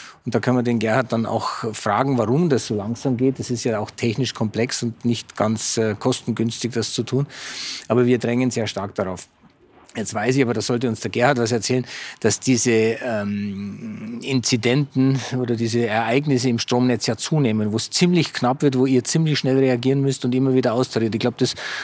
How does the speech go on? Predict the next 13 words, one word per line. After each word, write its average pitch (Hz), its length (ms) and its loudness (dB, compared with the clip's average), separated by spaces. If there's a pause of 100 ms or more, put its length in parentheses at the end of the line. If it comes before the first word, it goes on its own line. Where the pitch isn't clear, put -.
hat 123 140 4
sich 131 100 2
um 123 80 4
einen 120 100 2
Faktor 131 320 0
X 139 220 -2
gesteigert 127 600 0
gegenüber 127 320 2
früher. 110 420 2
W-, 127 380 -4
erzähl 127 300 2
uns 131 120 2
einmal, 120 320 2